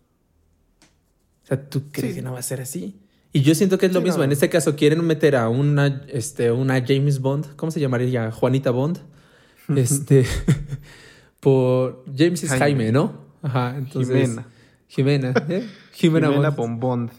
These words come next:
Speaker 1: <laughs> No suena mal. Este, ¿para qué?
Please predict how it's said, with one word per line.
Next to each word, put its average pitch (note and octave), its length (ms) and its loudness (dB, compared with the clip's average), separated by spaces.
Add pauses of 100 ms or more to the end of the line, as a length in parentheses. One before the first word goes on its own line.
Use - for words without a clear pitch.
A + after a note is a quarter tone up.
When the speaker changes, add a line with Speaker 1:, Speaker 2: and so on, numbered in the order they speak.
Speaker 1:
<laughs> C#3+ 1080 -2
No D3 80 0
suena D3 180 0
mal. B2+ 240 -4 (680)
Este, C3+ 680 2 (960)
¿para F#3+ 220 2
qué? G3+ 340 -2